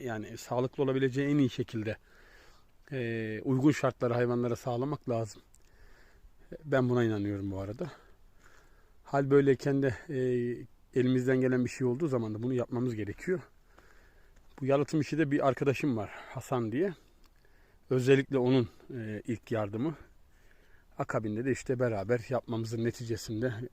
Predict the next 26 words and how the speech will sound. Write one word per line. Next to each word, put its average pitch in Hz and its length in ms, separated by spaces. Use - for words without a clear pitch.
önce 107 320
baş 120 180
koyduk, 98 480
düşündük, - 500
kararlaştırdık, 110 800
baş 117 160
koyduk. 120 300
Sonra 135 340
bu 123 160
bir, 139 120
ya 160 140
kimseye 120 540
muhtaç 127 440
olmadan 123 360
bunu 135 120
kendimiz 123 440
hallettik, 120 600
bitirdik 107 380
arkadaşlar. 98 540
İyi 226 140
olacak. - 500
Ben 123 240
gayet 120 460
memnun 131 360
kaldım 120 500
yani. 95 240